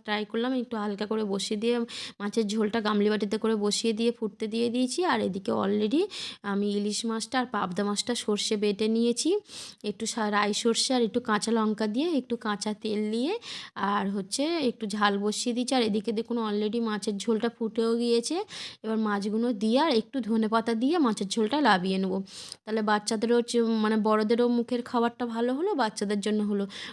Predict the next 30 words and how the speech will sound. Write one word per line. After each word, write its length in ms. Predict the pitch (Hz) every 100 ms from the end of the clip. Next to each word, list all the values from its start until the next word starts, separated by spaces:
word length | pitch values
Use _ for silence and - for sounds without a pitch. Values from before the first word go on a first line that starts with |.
| -
বড়রা 300 | 214 233 247
সবসময় 420 | 254 226 - 262
ঝোল 220 | 247 247
খেতে 280 | 247 247 247
চায় 200 | 247 247
না, 80 | 233
মাঝে 240 | 220 220
মধ্যে 240 | 226 233 240
একটু 180 | 233 233
মাছের 380 | 226 220 233
ঝালও 400 | 202 214 220 226
চায়। 300 | 247 247 220 277 - - -
তাই 120 | 202
ভাবলাম 440 | 202 214 208 226 226
সব 260 | - 214
রকমই 300 | 226 226 247
মাছ 280 | 247 240 240
আছে, 220 | 254 254
একটু 220 | 233 -
ঘুরিয়ে 340 | 220 233 233 240
ফিরিয়ে 360 | 240 247 254
একটু 220 | 247 247 240
বুদ্ধি 280 | 226 214
করে 220 | 247 247 247
করলে 400 | 254 254 254 294 - -
সবার 360 | - 240 226 233
মন 260 | 226 214 214
জয় 200 | 214 208
করা 240 | 214 208
যাবে। 300 | 208 208 214